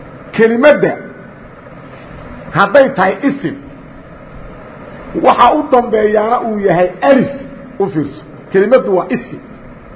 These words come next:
Waxa u dambeeyaana waa alif. Kelimaddaas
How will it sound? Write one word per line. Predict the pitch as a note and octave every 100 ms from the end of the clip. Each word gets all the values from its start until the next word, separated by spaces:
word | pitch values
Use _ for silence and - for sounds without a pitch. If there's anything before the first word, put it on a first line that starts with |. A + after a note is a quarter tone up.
| - - - - -
Waxa | - B3+ B3 D4+
u | A#3+
dambeeyaana | B3 G#3 A3+ A3+ A3+ B3+ B3 - D#3+
waa | E3+ -
alif. | A3+ - - - - - - - - - - -
Kelimaddaas | G3 G#3+ C4 C4 G3+ G#3+ A3